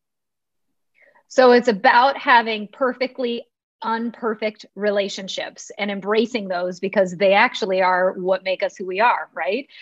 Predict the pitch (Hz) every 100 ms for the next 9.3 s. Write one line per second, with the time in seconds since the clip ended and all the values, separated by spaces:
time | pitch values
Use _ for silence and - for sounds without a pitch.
0 | - - - 208 208 208 214 _ - -
1 | 330 339 285 240 277 269 262 - 254 -
2 | 320 285 269 240 226 294 277 262 254 262
3 | 240 247 220 220 214 - 226 202 185 247
4 | 247 185 185 - 214 202 220 196 254 262
5 | 247 233 214 214 214 214 208 - 247 269
6 | 277 277 240 220 190 247 254 196 247 -
7 | - - 240 247 247 254 254 294 294 233
8 | 226 226 - _ _ - 214 - - 311
9 | 269 190